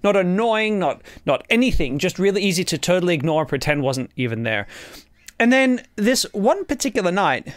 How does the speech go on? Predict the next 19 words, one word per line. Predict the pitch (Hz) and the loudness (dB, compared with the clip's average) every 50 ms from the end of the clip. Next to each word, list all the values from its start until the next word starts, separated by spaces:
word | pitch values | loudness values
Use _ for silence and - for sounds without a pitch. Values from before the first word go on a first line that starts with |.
| - - - | -18 -10 -8
she | - - - 208 208 | -4 -2 0 2 2
was | 190 170 143 131 | 2 2 2 2
there, | 156 147 139 123 120 120 - - - - - - - - _ _ _ _ | 2 2 2 2 0 -2 -4 -10 -20 -20 -20 -20 -20 -20 _ _ _ _
and | - 190 190 196 196 202 - - | 2 2 4 2 2 0 -2 -4
she | - - - 214 208 208 202 214 - _ _ _ _ _ _ _ _ _ | -2 0 0 2 2 0 0 -2 -6 _ _ _ _ _ _ _ _ _
interacted | 262 285 277 - 302 311 277 - - 214 | 0 0 2 2 2 0 0 0 -2 -2
with | 190 196 196 - | -2 -2 0 0
this | 196 170 143 | -2 -2 0
guy | - 180 156 151 160 | 0 2 4 4 2
'cause | 156 - 160 | 2 0 -2
she | - - 160 | -2 0 0
needs | 156 156 151 139 - | 0 0 -2 -2 -2
to | - 160 | -2 -2
as | 151 - | -2 -2
part | - 156 147 151 | 0 0 0 2
of | 160 165 | 0 0
this | 175 - | 0 0
event, | 240 175 165 170 160 143 - - - | 0 0 0 0 0 -2 -4 -2 0
and | 190 180 180 180 - | 0 0 0 -2 -4